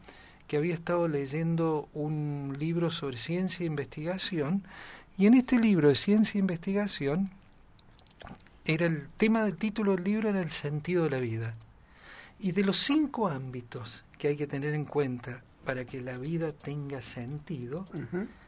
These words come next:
Speaker 1: vos sabés que el primer ámbito, Javier, es lo que ellos llaman la religiosidad implícita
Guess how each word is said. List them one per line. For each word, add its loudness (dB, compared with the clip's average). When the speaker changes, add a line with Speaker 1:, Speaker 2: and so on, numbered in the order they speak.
Speaker 1:
vos 0
sabés -4
que -6
el -4
primer -2
ámbito, -2
Javier, -4
es -4
lo 0
que -4
ellos -4
llaman -2
la -2
religiosidad -4
implícita -4